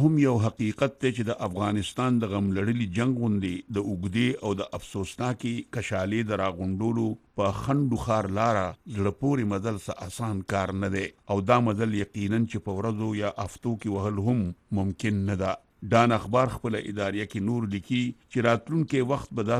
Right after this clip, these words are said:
ثابتوي چې طالبان افغانستان کې د جنگي واقعاتو د راکمولو په خپل لوز ټینګ پاتې کیږي او کنه، او دا هم چې آیا امریکا به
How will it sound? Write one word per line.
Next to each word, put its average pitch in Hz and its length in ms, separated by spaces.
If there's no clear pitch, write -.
ثابتوي 98 480
چې 113 220
طالبان 95 520
افغانستان 104 720
کې 120 300
د 98 160
جنگي 98 340
واقعاتو 113 640
د 98 120
راکمولو 104 600
په 90 100
خپل 104 400
لوز 104 240
ټینګ 127 560
پاتې 98 340
کیږي 107 380
او 90 60
کنه، 101 240
او 98 180
دا 117 100
هم 123 180
چې - 120
آیا 117 180
امریکا 92 400
به 113 100